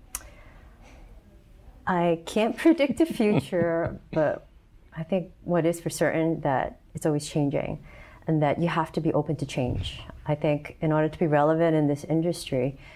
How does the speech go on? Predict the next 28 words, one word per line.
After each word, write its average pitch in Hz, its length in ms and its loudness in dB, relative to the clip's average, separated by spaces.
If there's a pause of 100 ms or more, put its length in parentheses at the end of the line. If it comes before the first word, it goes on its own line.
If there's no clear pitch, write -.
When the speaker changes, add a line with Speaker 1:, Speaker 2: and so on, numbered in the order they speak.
(180)
Speaker 1:
you 156 140 0
really 156 360 4
have 165 240 0
to - 80 -8
keep - 260 -4
your 147 140 0
eyes 151 220 2
open 147 560 -2
and 156 320 0
be 156 140 0
fluid 143 500 -2 (300)
in 143 100 0
terms 139 340 -2
of 127 200 -2
what 143 220 0
you 156 80 -4
want 147 160 0
to 139 80 0
do, 139 440 0 (340)
uh, 143 160 0
with 151 300 -2
your 151 80 0
marketing 139 640 0
effectiveness 151 720 -2
or 120 60 0
your 127 140 -4
campaigns, 139 720 -2
but - 320 -4